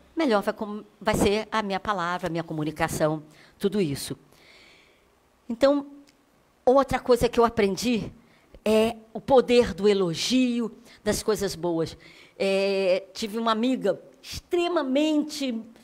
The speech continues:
apaixonada por um rapaz, um segundo relacionamento, dois meses, aquela paixão, aquele amor.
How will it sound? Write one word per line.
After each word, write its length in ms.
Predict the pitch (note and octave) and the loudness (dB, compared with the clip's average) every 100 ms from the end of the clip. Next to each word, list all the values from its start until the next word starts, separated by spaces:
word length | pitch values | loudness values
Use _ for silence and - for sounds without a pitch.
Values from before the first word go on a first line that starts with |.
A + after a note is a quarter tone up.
| _ _ - | _ _ -2
apaixonada 680 | - - B3+ B3 A#3+ C4 B3+ | -2 0 -2 0 2 2 2
por 140 | B3+ | -2
um 40 | A3+ | -2
rapaz, 640 | G3+ - C4 C4+ C4+ G#3+ | -4 2 4 4 4 -2
um 60 | |
segundo 420 | G#3+ A3 F#3 C4 G#3+ | -8 -8 -4 -4 0
relacionamento, 1040 | A3 G#3+ A#3 G#3+ G3 A3+ C4+ C#4 C4 C4 | -2 -2 -2 -2 0 0 2 2 -2 -6
dois 400 | F#3+ C4 C4+ F3 | -2 0 0 -2
meses, 680 | G#3 A3+ C4 C4+ C4+ A3+ A3+ | -6 -4 0 0 0 -2 -6
aquela 340 | A#3+ B3 B3+ | -6 -4 -4
paixão, 720 | B3+ A#3 A3 - - - C4 C4 | -4 -6 -8 -10 -10 -4 -2 -4
aquele 300 | B3 B3+ B3+ | -4 -2 -2
amor. 800 | A3 G3+ G#3+ A#3+ C#4 C#4+ C#4+ | -2 -4 -2 6 12 12 10